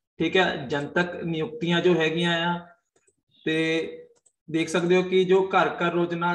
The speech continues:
ਤਹਿਤ, ਜੋ ਘਰ ਘਰ ਰੋਜ਼ਗਾਰ ਦੀ ਯੋਜਨਾ ਤਹਿਤ ਦੇ ਵਿੱਚੋਂ ਜੋ ਪੋਸਟਾਂ ਨਿਕਲੀਆਂ ਸੀਗੀਆਂ ਛਿਆਹਠ ਪੈਂਤੀ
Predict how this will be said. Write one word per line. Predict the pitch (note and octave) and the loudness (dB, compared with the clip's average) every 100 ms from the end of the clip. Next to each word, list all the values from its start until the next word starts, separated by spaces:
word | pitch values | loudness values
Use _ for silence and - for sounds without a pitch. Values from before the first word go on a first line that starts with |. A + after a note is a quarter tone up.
| E3+ | -4
ਤਹਿਤ, | E3+ E3 E3+ - - E3+ | -6 -4 -6 -8 -14 -4
ਜੋ | E3 E3+ | -2 2
ਘਰ | F3+ E3 | 2 0
ਘਰ | - | 0
ਰੋਜ਼ਗਾਰ | F3 E3 E3 D#3+ | 0 2 4 2
ਦੀ | D#3 E3+ | 4 4
ਯੋਜਨਾ | F3 E3+ E3+ F3 F#3+ F3+ - - - | 4 2 0 -2 -2 -4 -8 -16 -8
ਤਹਿਤ | E3 D#3+ C#3+ - | -4 -4 -6 2
ਦੇ | F3+ F3+ | 4 4
ਵਿੱਚੋਂ | E3+ F#3 F3+ | 4 4 4
ਜੋ | F3+ F#3 F3+ - - | 6 4 2 -6 -6
ਪੋਸਟਾਂ | E3 - F#3+ | -6 -2 0
ਨਿਕਲੀਆਂ | F3+ F3+ F3+ F#3 | 0 0 0 0
ਸੀਗੀਆਂ | F3+ E3+ F3 F3+ | -2 -6 -6 -8
ਛਿਆਹਠ | - F3 F3 - | -2 0 0 0
ਪੈਂਤੀ | F3 E3+ F3+ F3+ F3+ | -4 -2 -2 -2 -2